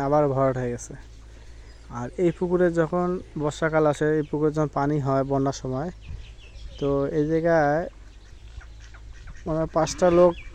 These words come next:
দাঁড়াইলে মনে হয় এই দিঘির যে তলটা আছে বর্তমানে, মানে, একদম নিচটা যে আছে, এই যে নিচটা, এই জায়গায়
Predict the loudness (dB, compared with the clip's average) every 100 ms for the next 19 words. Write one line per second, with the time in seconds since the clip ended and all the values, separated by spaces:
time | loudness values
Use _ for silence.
0 | -16 -16 -4 6 10 12 12 10 8 8
1 | 8 6 0 -6 2 2 2 -4 -8 -2
2 | 2 2 4 2 4 4 6 4 4 2
3 | 0 2 2 2 2 -2 -12 -20 -20 -20
4 | -18 -12 -4 0 0 0 4 4 4 4
5 | 6 6 4 4 2 4 2 2 -2 -4
6 | -4 -18 -20 -20 -20 -18 -4 2 6 8
7 | 8 6